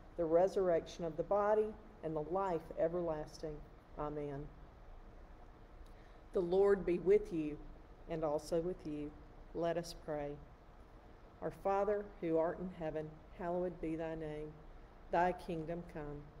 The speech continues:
thy will be done, on earth as it is in heaven. Give us this day our daily bread, and forgive us our trespasses, as we forgive those who trespass against us.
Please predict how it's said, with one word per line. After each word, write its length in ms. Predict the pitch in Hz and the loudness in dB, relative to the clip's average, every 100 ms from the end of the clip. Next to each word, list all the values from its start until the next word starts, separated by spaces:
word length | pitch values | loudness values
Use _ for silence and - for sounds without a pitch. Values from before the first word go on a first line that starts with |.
| - - | -16 -4
thy 220 | 160 160 | 0 2
will 300 | 160 160 156 | 2 2 0
be 200 | 156 165 | 0 -4
done, 360 | 160 143 147 147 - - - | -4 -4 -6 -10 -14 -16 -10
on 180 | 156 156 160 | -6 -6 -4
earth 300 | 165 185 185 - | -2 -2 -4 -6
as 220 | 160 156 | -6 -4
it 100 | 160 | -2
is 200 | 160 156 | -2 -2
in 100 | 175 165 | -8 -6
heaven. 320 | 165 143 143 - - - - - - | -8 -6 -8 -10 -16 -16 -18 -16 -2
Give 140 | 170 180 | 0 4
us 340 | 190 185 - 170 | 2 0 -10 -4
this 240 | 185 - | -4 -6
day 420 | 170 160 156 151 151 - - | -4 -2 0 -2 -4 -12 -6
our 80 | 160 | -4
daily 420 | 165 156 160 170 | -2 -2 0 -4
bread, 400 | 160 151 147 147 - - - - - | -4 -4 -4 -8 -12 -16 -18 -18 -8
and 140 | 165 151 | -8 -8
forgive 380 | 156 147 160 | -10 -2 0
us 260 | 165 151 - - | 0 -6 -12 -10
our 100 | 151 | -10
trespasses, 1000 | - - 175 175 175 147 143 165 156 - - - - | -10 -8 -8 -6 -8 -8 -6 -10 -10 -14 -18 -18 -8
as 220 | 165 156 | -8 -6
we 180 | 165 165 | -4 -4
forgive 360 | 165 180 180 175 | -4 -4 -2 -2
those 360 | 160 151 156 151 | 0 0 0 -2
who 120 | 196 | -8
trespass 680 | 165 - 147 - 160 156 - | -8 -6 -6 -6 -8 -6 -10
against 440 | 165 165 160 - | -8 -8 -8 -8
us. 380 | 156 147 147 - | -8 -8 -12 -14